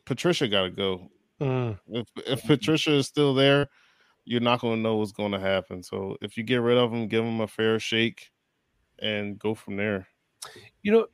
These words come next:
Speaker 2: Porkman, I'm glad you took DeAndre Swift. I wanna keep it in Detroit for a minute. Your greasy take of the week for last week was Quintez Cephas,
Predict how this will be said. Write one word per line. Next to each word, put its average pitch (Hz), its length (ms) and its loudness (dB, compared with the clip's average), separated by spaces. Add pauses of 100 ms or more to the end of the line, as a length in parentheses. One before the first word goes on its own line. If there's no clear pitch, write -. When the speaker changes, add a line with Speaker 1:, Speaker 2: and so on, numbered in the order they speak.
(120)
Speaker 2:
Porkman, 190 320 8
I'm 170 120 8
glad 202 220 8
you 226 80 2
took 185 240 0
DeAndre 143 400 6
Swift. 131 280 2
I 135 40 6
wanna 185 140 6
keep 196 260 0
it 160 120 -2
in 160 100 -2
Detroit 156 380 0
for 160 100 2
a 147 40 6
minute. 135 200 2
Your 175 180 6
greasy 185 540 4
take 185 460 4
of 131 240 4
the 127 100 2
week 156 400 4
for 143 180 4
last 147 440 6
week 156 260 2
was 135 260 4 (480)
Quintez 226 580 6
Cephas, 131 640 0